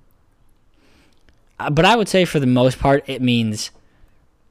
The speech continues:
if you, if you're, if you're putting, like, a, if you have to put it, like, a, a definitive higher or low, it means high.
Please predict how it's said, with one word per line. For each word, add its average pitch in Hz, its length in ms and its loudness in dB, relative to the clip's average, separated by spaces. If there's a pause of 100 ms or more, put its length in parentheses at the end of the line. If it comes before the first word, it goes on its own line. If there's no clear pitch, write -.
(220)
if 151 160 6
you, 143 100 4
if 135 160 2
you're, 127 240 2
if 123 160 -4
you're 120 100 -2
putting, 151 460 2
like, 127 220 0
a, 110 200 -2
if 117 140 -8
you 113 80 -2
have 135 260 -2
to 131 80 -2
put 120 200 0
it, 113 80 -4
like, 107 160 -6
a, 101 480 -8 (160)
a 113 80 -2
definitive 123 840 2 (460)
higher 117 460 0
or 110 80 -2
low, 107 400 -2 (380)
it 127 100 2
means 110 180 -2
high. - 380 -6